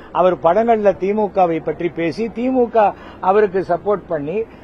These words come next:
அப்படி இருந்து அப்புறம் ஏற்பட்ட ஒரு சிறிய பிரச்சனையினால வெளியில இருந்து கட்சி ஆரம்பிச்சாரு தவிர, எம் ஜி ஆர் ஏதாவது சினிமால ஒரு டூயட் பாட்டு நேரா இங்க வந்து கட்சி ஆரம்பிச்ச மாதிரி விஜய் நினைச்சா பாவம், விஜய்க்கு அரசியல் தெரியலன்னு அர்த்தம். தவிர வந்து இங்க,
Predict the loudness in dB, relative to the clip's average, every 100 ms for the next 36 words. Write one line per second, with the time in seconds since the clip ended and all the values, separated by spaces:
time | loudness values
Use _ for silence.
0 | -14 0 0 2 0 0 0 0 2 4
1 | 4 4 2 6 4 4 -2 2 2 2
2 | -2 -2 2 4 4 0 -18 -2 -2 0
3 | 0 0 2 2 4 4 2 0 0 -2
4 | -2 -2 0 0 0 -4 -4 -4 -4 -2
5 | 0 0 -2 -12 -4 -2 2 4 6 4
6 | 2 -2 2 4 4 2 -4 -4 -2 2
7 | 6 6 4 0 2 0 4 4 6 6
8 | 4 2 0 -2 0 0 2 0 -2 -2
9 | 0 2 0 -4 -6 -2 0 0 -2 -6
10 | -14 -18 -4 -2 2 2 2 0 2 0
11 | 2 2 4 2 -4 -6 -6 -4 0 0
12 | 0 -2 -2 -2 -2 -4 -2 -4 -4 -8
13 | -10 -14 -18 -20 -20 -20 -18 -2 2 2
14 | 2 0 -2 0 0 0